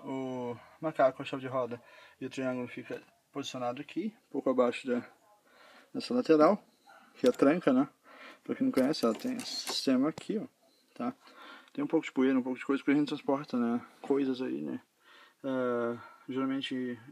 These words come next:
pro dia a dia mesmo, acaba empoeirando, fica mesmo, tá? É um carro de uso, não é um carro, ah, que fica parado,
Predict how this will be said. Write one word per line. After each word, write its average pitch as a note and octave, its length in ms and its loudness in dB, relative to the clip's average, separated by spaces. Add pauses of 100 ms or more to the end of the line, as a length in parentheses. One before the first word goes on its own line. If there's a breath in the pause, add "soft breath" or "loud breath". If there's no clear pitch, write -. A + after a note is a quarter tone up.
(320)
pro C3+ 100 -4
dia C3 140 -2
a C3 60 -4
dia C3 160 0
mesmo, C3+ 340 2
acaba C3+ 340 0 (460 loud breath)
empoeirando, C3 400 0
fica C#3 260 0
mesmo, B2 400 -2 (140)
tá? A2+ 180 -6
É A#2+ 60 -2
um A#2+ 60 -4
carro B2 280 -2
de B2+ 200 -4
uso, C3 280 -2
não B2 100 -4
é C3 40 -4
um C3 80 -8
carro, C3+ 340 -2 (560 loud breath)
ah, B2+ 400 0
que - 60 -14
fica C3+ 260 2
parado, B2 560 6